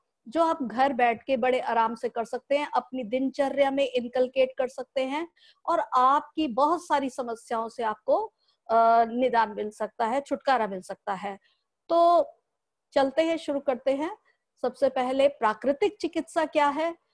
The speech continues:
कुछ पुराने साधक लोग हैं, वो लोग जानते हैं। नए साधकों के लिए बता दूं, प्राकृतिक चिकित्सा, uh, एक scientific, एविडेंस बेस्ड और drugless, uh, system of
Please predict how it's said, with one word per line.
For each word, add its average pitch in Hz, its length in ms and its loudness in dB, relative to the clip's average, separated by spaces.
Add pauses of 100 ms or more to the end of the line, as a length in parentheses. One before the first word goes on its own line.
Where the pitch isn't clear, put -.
(180)
कुछ 262 160 0
पुराने 262 440 0
साधक 247 480 -2
लोग 240 240 0
हैं, 262 80 -4
वो 226 180 0
लोग 220 220 -2
जानते 247 440 -2
हैं। 302 200 -4
नए 240 360 -2
साधकों 254 520 -4
के 262 120 -4
लिए 254 140 -4
बता 240 320 -2
दूं, 269 160 -8
प्राकृतिक 247 760 -6
चिकित्सा, 254 640 0 (540)
uh, 226 340 2
एक 240 280 0
scientific, 302 800 0 (280)
एविडेंस 302 640 0
बेस्ड 208 500 -2 (320)
और 320 160 2
drugless, 262 1040 0 (480)
uh, 226 200 2
system 262 460 -4
of 233 240 0